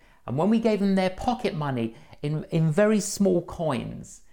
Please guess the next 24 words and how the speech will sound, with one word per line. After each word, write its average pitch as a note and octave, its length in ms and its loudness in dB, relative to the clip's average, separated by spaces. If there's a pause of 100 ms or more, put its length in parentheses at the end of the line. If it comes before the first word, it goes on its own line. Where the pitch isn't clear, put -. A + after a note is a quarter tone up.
(200)
we D#3+ 260 -6
explained A3 760 0
to - 80 -14
them C3+ 160 0
how F3 300 -4
important F3+ 800 -2
it - 120 -10
was B2 360 -4 (840)
to D3 100 -4
save, C#3 800 -4 (260)
how F#3 240 -2
important G3 640 0
it D#3 120 -6
was C3+ 340 0
to - 80 -10
give, C3 880 0 (1120)
give G3+ 240 0
to - 140 -8
those F3 320 0
in F3 200 -2
need, E3 440 -4 (1080)
and B2+ 200 -6
then C3 200 0
spend. G#2+ 600 -8